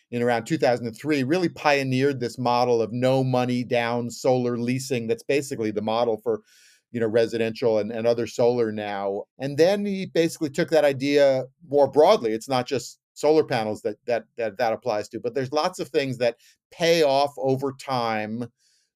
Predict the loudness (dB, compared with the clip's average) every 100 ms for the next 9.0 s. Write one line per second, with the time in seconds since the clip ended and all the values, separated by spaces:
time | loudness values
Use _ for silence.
0 | _ 0 2 2 0 -6 -2 2 4 4
1 | 2 0 -2 -4 -4 -4 -2 -2 -4 -10
2 | -8 -10 0 2 2 -2 -6 -4 -4 -4
3 | -6 -6 -6 -8 -4 -4 -4 -16 _ -2
4 | 0 -2 2 2 2 2 -6 -2 -4 -2
5 | -6 -6 -10 -2 -2 -2 _ _ _ 0
6 | 0 0 -8 -2 2 2 0 -2 -2 0
7 | 0 0 2 0 0 -6 -2 0 0 -2
8 | -4 -4 -4 -6 -4 -2 0 -2 0 -4